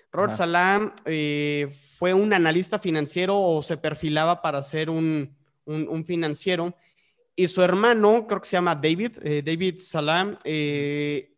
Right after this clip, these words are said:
Speaker 1: estuvo el día de los atentados del once de septiembre en Nueva York.
Speaker 2: Ujú.
Speaker 1: Eh, logra escapar, o sea, creo que te-, desayuna y sta-, y se salió de pura suerte de una de
Speaker 2: Wow.
Speaker 1: las torres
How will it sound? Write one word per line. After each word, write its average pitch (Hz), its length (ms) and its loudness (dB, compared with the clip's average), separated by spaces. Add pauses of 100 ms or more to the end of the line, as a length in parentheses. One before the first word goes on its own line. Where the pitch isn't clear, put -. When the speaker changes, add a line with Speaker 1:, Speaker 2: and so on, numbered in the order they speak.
Speaker 1:
estuvo 190 600 2
el 190 140 2
día 185 240 4
de 196 80 2
los 165 180 -4
atentados 151 680 -4
del 135 440 -4
once 160 240 -4
de 170 40 -8
septiembre 156 460 -6
en 180 60 -2
Nueva 147 240 -2
York. 170 440 -4 (200)
Speaker 2:
Ujú. 131 320 -12
Speaker 1:
Eh, 156 420 -6
logra 185 400 4
escapar, 196 840 0
o 156 60 -4
sea, 160 180 -8
creo 170 160 -8
que 190 120 -12
te-, - 180 -10 (220)
desayuna 165 520 -6
y 180 60 -4
sta-, - 320 -8
y 151 260 -6
se 160 160 -8
salió 165 360 0
de 202 100 0
pura 196 220 0
suerte 180 560 0
de 139 280 2
una 165 180 2
de 170 60 2
Speaker 2:
Wow. 156 40 -2
Speaker 1:
las 139 180 -4
torres 170 460 -2